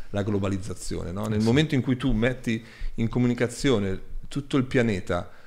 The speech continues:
Speaker 1: eh, in tempo reale, perché la velocità della luce è trecentomila chilometri al secondo, e siccome lì sono tremila chilometri di mare, vuol dire che in un decimo di secondo tu attraversi l'Oceano Atlantico rispetto a sei giorni.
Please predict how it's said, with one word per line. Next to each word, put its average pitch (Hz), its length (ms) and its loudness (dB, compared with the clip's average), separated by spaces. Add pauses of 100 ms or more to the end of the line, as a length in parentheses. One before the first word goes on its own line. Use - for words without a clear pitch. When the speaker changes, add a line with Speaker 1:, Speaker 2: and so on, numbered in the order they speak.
(300)
Speaker 1:
eh, 98 280 -4
in 107 80 -2
tempo 120 280 4
reale, 113 220 8
perché 92 400 2
la 95 140 2
velocità 101 340 -2
della 101 120 4
luce 107 160 0
è - 20 -4
trecentomila 101 680 0
chilometri 107 520 0
al 101 100 0
secondo, 117 640 2
e 107 80 -2
siccome 101 460 -2
lì 101 140 -2
sono 95 160 -4
tremila 104 360 0
chilometri 107 680 0 (260)
di 107 160 -6
mare, 107 260 2
vuol 104 120 2
dire 104 200 2
che 104 120 0 (160)
in 104 200 2
un 104 180 2
decimo 123 320 4
di 104 60 2
secondo 110 380 2
tu - 120 -4
attraversi 98 420 2
l'Oceano 95 300 0
Atlantico 107 380 2
rispetto 113 380 4
a 120 40 6
sei 98 200 4
giorni. 104 400 0